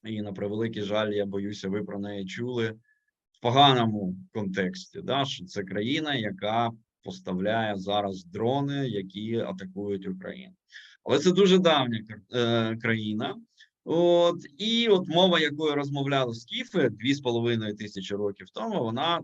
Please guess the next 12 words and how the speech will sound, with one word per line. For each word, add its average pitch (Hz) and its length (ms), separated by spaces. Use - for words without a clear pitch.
дуже-дуже 143 520
схожа 135 540
на 117 460
мову, 113 800
власне 101 480
кажучи, 101 540
е, 98 520
сучасних 98 680
іранців, 95 480
на, 87 360
на 92 160
фарсі - 460